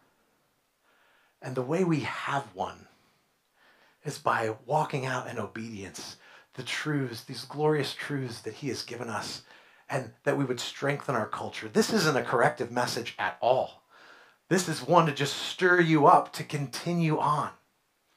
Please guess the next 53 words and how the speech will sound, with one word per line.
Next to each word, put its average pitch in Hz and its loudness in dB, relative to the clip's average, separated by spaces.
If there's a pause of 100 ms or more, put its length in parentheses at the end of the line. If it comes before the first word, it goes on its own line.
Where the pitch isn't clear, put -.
(460)
because 165 2
we 220 8
want 247 10
people 196 4
to 160 6
have 160 4
an 147 2
experience. - -4 (1500)
I 147 4
was 147 0
talking 160 2
with 135 -2
Hugh 170 4 (300)
last 135 4
week, 143 -4
maybe 165 0
it - 2
was 147 0
this 110 -2
week. 110 -6
He 139 -14
t-, - -16 (220)
he 131 -10
told 165 -2
me 165 4
a - 4
story 143 4
of 117 2
he 151 -6
and 143 -2
his 127 -4
wife, 120 0 (300)
they 131 -6
go 143 -4
on 151 2
a 123 4
walk 131 2
in 120 0
this 107 -8
particular 127 -4
park. - 0 (1700)
And 127 -10
there's 113 -2
a 107 -4
spot 147 2
in 135 -2
this 123 -6
park, 123 2
I 101 -2
think, 131 -10
where 120 -2
there's 101 -6
a, 92 -10